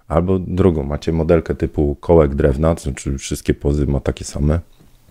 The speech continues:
No, to też może być osoba prywatna, która nigdy nie pozowała i ciężko wam jest wydobyć cokolwiek z tego, albo wy jesteście w takim stanie, że no nie ma tego flow, no. I wracacie i, i dobrze, że ta sesja już się skończyła.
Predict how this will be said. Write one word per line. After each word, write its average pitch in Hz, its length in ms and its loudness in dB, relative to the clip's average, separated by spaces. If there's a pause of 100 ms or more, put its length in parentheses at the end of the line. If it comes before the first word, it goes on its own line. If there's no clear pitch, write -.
(540)
No, 95 240 2
to 78 120 -4
też 78 180 -4
może 76 160 0
być 71 160 -4
osoba 80 260 -2
prywatna, 87 420 0
która - 180 -6
nigdy 73 260 -2
nie 71 100 -4
pozowała 76 540 2
i 80 60 0
ciężko - 380 -2
wam 73 140 2
jest 71 160 -6
wydobyć 71 360 0
cokolwiek 71 480 -2
z - 60 -10
tego, - 280 0
albo 160 160 0
wy 214 100 2
jesteście - 360 -2
w - 20 -12
takim - 180 -4
stanie, 78 280 2
że 78 160 0 (300)
no 117 60 0
nie 143 100 4
ma 110 80 4
tego 82 180 4
flow, 65 320 0 (100)
no. 76 180 -2 (580)
I 87 100 -2
wracacie 90 680 0
i, 78 220 -4
i 76 320 -6
dobrze, 82 260 2
że 78 100 -8
ta 82 100 -2
sesja - 280 -2
już - 160 -2
się - 60 -8
skończyła. - 560 -8